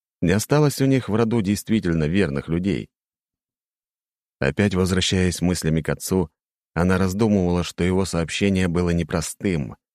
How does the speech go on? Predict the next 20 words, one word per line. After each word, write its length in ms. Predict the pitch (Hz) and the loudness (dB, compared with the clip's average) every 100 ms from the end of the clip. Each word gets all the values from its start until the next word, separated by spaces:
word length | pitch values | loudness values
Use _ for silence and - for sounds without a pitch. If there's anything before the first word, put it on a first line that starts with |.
| _ _ _ - | _ _ _ -2
и 180 | 80 | 0
им 160 | 87 92 | 2 0
грозит 440 | 85 90 82 90 | 0 0 -2 -2
опасность. 720 | 80 - 98 - 65 53 - - _ _ _ _ _ _ _ | -4 -2 -2 -2 -8 -10 -12 -20 _ _ _ _ _ _ _
Всегда 340 | - 104 110 | -2 0 0
спокойный 680 | 113 104 - 107 107 104 95 | 0 -2 0 0 2 2 0
и 160 | - 95 | -4 -4
уравновешенный 960 | 98 92 90 87 87 95 98 92 82 78 | -2 0 0 0 2 0 0 0 0 0
отец, 520 | 76 101 98 - - | -2 -2 -2 -4 -12
который 380 | - 67 82 80 | -8 -2 0 0
за 140 | 71 76 | -2 -4
всю 240 | - 101 | -2 -4
свою 280 | 80 80 73 | 0 0 0
жизнь 420 | 87 87 76 76 | 0 0 0 0
ни 80 | 82 | 0
разу 320 | 85 90 80 | 0 0 0
не 100 | 78 | 0
участвовал 600 | 78 87 82 - 73 69 | 0 -2 -2 -2 -2 -2
в 40 | |
дуэлях, 520 | 67 76 107 92 65 | -2 0 2 0 -2